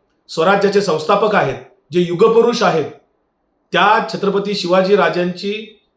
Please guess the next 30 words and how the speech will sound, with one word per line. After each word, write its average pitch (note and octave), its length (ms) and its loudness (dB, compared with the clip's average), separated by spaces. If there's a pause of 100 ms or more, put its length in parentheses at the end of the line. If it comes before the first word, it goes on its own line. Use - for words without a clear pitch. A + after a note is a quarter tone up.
(600)
बरोबर F3 440 4 (160)
नरेंद्र G#3 420 4
मोदींची A#3 360 0
तुलना G3+ 320 2
करण्याचा F#3+ 340 0
त्यांनी F#3 220 0
प्रयत्न F3+ 360 -4
केला F3+ 200 -2
आणि F3 180 -2
तसं F3 140 -4
जाहीरपणाने E3 540 -4
वक्तव्य D#3 400 -2
केलं. B2 240 -8 (1040)
छत्रपती G#3 340 4
शिवरायांशी G#3 640 2
तुलना G3 360 2
कुणाची F#3+ 420 0
होऊ F3 240 0
शकत E3 340 -2
नाही A#2 280 -10 (600)
आणि E3+ 140 0
अशा G#3 460 4
रयतेच्या G3+ 400 4
राजाची G3 400 4
तुलना G3+ 280 2
एका G3 160 0
धर्मांध F3+ 460 0
राजाशी G3 420 2
करणं, E3+ 380 -2 (840)
ज्या G3 520 2